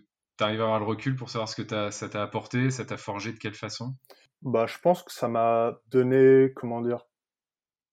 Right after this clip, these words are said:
Speaker 2: enfin, j'ai toujours, euh, du, euh, du coup, j'apprécie aussi les gens qui s'impliquent dans le club et, et c'est quelque chose que, oui, qui, enfin, que j'aime bien. Et puis, je pense que ça m'a aussi,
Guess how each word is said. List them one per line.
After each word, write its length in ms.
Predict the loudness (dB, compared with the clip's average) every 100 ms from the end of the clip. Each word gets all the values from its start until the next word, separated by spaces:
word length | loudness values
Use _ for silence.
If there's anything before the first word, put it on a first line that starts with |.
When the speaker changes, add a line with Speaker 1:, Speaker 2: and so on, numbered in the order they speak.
| _
Speaker 2:
enfin, 140 | 2
j'ai 140 | 4 4
toujours, 480 | 4 10 10 12
euh, 100 | 12 10 2 -18 -10
du, 240 | -4 -2
euh, 240 | 2 2
du 160 | 2 -2
coup, 200 | 4 6
j'apprécie 640 | 10 8 12 10 10 6
aussi 220 | 6 6
les 120 | 4 4
gens 180 | 4
qui 120 | 2 0
s'impliquent 400 | -2 -2 -4 -2
dans 140 | -2
le 60 | -2
club 420 | 2 8 8 8
et, 240 | 4 2 0 _ _
et 60 |
c'est 180 | -4 -2
quelque 200 | -4 -4
chose 320 | 2 2 2
que, 400 | -2 2 2 2 -4 _ _ _ _
oui, 180 | -2 -2
qui, 100 | -4 -6
enfin, 160 | -6 -6 _ _ -20 _
que 120 | 0 0
j'aime 220 | 2 4
bien. 300 | 4 4 2
Et 120 | -2
puis, 180 | -2 -6
je 80 | -6
pense 260 | -2 -2 -2
que 80 |
ça 120 | -4 0
m'a 100 | 0
aussi, 440 | 0 4 4 4